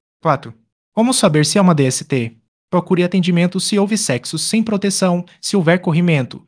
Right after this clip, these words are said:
verrugas, dor ao urinar ou sangramento. Exames laboratoriais confirmam o diagnóstico. Cinco.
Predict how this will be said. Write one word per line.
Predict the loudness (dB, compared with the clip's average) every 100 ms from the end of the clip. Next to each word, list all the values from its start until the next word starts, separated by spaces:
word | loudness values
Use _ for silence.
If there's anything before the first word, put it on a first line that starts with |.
| -6
verrugas, | -4 -2 -4 -4 -10 -12 _
dor | -2 0
ao | 2
urinar | 4 4 2
ou | 0 -2
sangramento. | -2 0 0 -2 -4 -10 -20 _ _ _
Exames | -2 2 2 4
laboratoriais | 4 4 2 2 4 2 2
confirmam | -2 2 4 4 4
o |
diagnóstico. | 4 2 2 0 -2 -6 -10 -18 -20 _ 0
Cinco. | 2 2 0